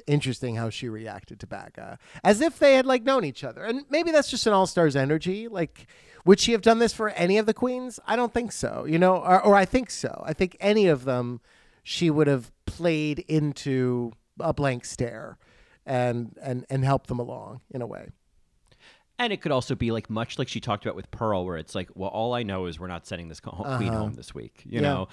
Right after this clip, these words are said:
Speaker 2: I, you know, all I know is whatever's happening, we're not sending her home this week. So I don't care what she does,
Speaker 1: Mm.
Speaker 2: you know, but, or at least in the editing. So when, uh, I love though, kind of, I think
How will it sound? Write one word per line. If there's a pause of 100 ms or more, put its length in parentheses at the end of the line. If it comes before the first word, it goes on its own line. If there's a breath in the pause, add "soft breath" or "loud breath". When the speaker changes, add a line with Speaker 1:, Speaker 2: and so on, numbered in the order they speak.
(160 loud breath)
Speaker 2:
I,
you
know,
all
I
know
is
whatever's
happening,
we're
not
sending
her
home
this
week.
So
I
don't
care
what
she
does,
Speaker 1:
Mm.
Speaker 2:
you
know, (640 soft breath)
but,
or
at
least
in
the
editing. (340)
So (1120 soft breath)
when,
uh,
I
love
though,
kind
of,
I
think